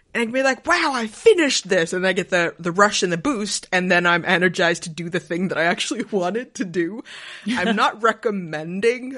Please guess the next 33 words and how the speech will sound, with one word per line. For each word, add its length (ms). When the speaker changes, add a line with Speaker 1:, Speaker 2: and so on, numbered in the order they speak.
Speaker 1:
abandoning 720
and 140
procrastinating, 920
but 200
sometimes 800
it 200
can 160
also 220
have 120
good 140
effects. 420
I 80
don't 100
know. 160
Speaker 2:
<laughs> 100
Yeah, 300
you 160
procrastinate 600
one 220
thing 360
to 200
finish 300
another. 400
Speaker 1:
Mm-hmm. 360
Speaker 2:
Mm-hmm. 320
Speaker 1:
But 100
do 120
you 80
think 480
that, 380
'cause 160
it, 80
like, 240